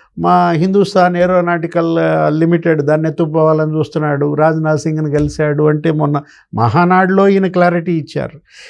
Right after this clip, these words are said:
నిన్న ఆ కూటమి సభల్లో కూడా ఆయన క్లారిటీ ఇచ్చారు. ఏమని? ఇతర రాష్ట్రాల్లో ఎస్టాబ్లిష్డ్, already ఎరెక్టెడ్ ఇండస్ట్రీస్ని నేను ఏపీకి మళ్లించమని,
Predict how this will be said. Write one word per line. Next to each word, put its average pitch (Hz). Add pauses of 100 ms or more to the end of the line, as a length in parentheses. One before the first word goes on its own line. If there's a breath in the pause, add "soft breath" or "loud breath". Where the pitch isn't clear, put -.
(160 loud breath)
నిన్న 202
ఆ 160
కూటమి 208
సభల్లో 196
కూడా 208
ఆయన 202
క్లారిటీ 175
ఇచ్చారు. 147
ఏమని? 170
ఇతర 180
రాష్ట్రాల్లో 190 (960)
ఎస్టాబ్లిష్డ్, 185 (440)
already 190
ఎరెక్టెడ్ 175
ఇండస్ట్రీస్ని 190
నేను 185
ఏపీకి 180
మళ్లించమని, 175